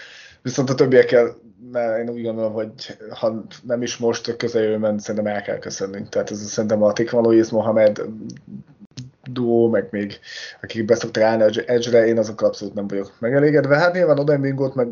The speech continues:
majd egyszer látjuk, ki tudja mikor, de, de már egy kicsit a jövőre elővetítve én nem csodálkoznék meg, ha, ha ugyanúgy majd egy játékost húznánk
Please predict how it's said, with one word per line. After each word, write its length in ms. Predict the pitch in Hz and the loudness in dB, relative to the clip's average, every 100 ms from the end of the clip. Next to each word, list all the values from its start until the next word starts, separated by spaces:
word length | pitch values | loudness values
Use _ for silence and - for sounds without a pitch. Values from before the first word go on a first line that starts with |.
| - | -8
majd 380 | 113 120 107 104 | -16 -6 -4 -2
egyszer 260 | 110 - | -2 0
látjuk, 560 | 110 139 143 143 135 - _ - - _ _ _ | 2 2 2 -2 -4 -8 _ -20 -20 _ _ _
ki 160 | _ 107 | _ -14
tudja 260 | 107 104 | -10 -8
mikor, 440 | 107 143 160 147 151 - - - - - - - - | -6 2 4 4 0 -14 -20 -20 -20 -20 -20 -20 -2
de, 480 | 120 120 120 120 117 - - 131 - | 4 8 8 6 2 -10 -20 -20 -2
de 260 | 123 123 | 4 6
már 280 | 127 143 151 | 6 4 2
egy 60 | 143 | 0
kicsit 280 | 139 - 139 | -6 -12 -8
a 40 | |
jövőre 280 | 139 143 131 | -4 0 2
elővetítve 720 | 127 123 120 - 117 127 120 | 2 2 0 -2 -2 4 4
én 60 | |
nem 160 | 120 110 | 4 0
csodálkoznék 680 | 107 104 98 110 101 107 104 | -4 -4 -4 -6 -10 -10 -6
meg, 200 | 107 101 | -6 -4
ha, 180 | 104 101 104 | -6 -6 -4
ha 120 | 101 | -4
ugyanúgy 640 | 101 98 95 98 - - _ _ - - - - - | -4 -8 -10 -12 -14 -16 _ _ -20 -20 -20 -18 -16
majd 240 | 98 101 | -10 -2
egy 180 | 104 104 | -2 2
játékost 420 | 104 98 101 101 | 0 0 -8 -12
húznánk 480 | 104 101 101 196 - | -12 -6 -2 -2 -6